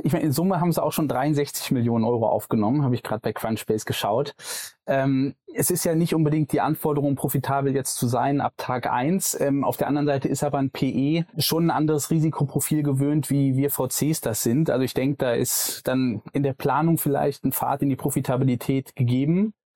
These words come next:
ähm, oder auf jeden Fall schon mal ein ruhigere Fahrwässer. Wobei die Pressemitteilung jetzt schon sagt, es geht um Expansion von neuen Märkten, ähm, neuen Segmenten und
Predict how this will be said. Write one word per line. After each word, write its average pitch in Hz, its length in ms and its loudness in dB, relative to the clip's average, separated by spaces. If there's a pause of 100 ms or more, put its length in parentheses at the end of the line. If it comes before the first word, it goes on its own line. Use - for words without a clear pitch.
(220)
ähm, 135 200 2
oder 131 120 2
auf 127 140 -4
jeden 139 140 2
Fall 127 160 -2
schon - 120 -2
mal 127 80 2
ein 127 80 2
ruhigere 131 380 2
Fahrwässer. 151 680 0 (400)
Wobei 135 280 0
die 135 100 2
Pressemitteilung 143 720 0
jetzt 139 160 0
schon 143 320 0
sagt, 135 340 -2
es 135 120 -4
geht 143 180 0
um 135 100 2
Expansion 131 600 0
von 127 440 0 (120)
neuen 139 320 2
Märkten, 147 800 0
ähm, 131 220 2
neuen 139 260 2
Segmenten 135 560 0
und 131 320 0